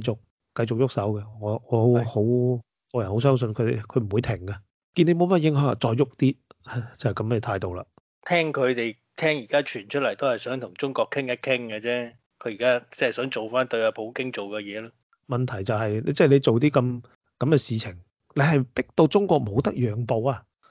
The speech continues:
Speaker 2: 係啊。
Speaker 1: 所以而家係卡咗一個位呢，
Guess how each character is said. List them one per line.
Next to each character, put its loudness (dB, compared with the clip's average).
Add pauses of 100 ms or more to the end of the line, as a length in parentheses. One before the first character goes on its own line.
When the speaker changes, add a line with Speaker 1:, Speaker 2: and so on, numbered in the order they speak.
Speaker 2:
係 -12
啊。 -20
Speaker 1:
所 0
以 2 (340)
而 -6
家 0
係 8 (220)
卡 0
咗 8
一 2
個 2
位 2
呢， 0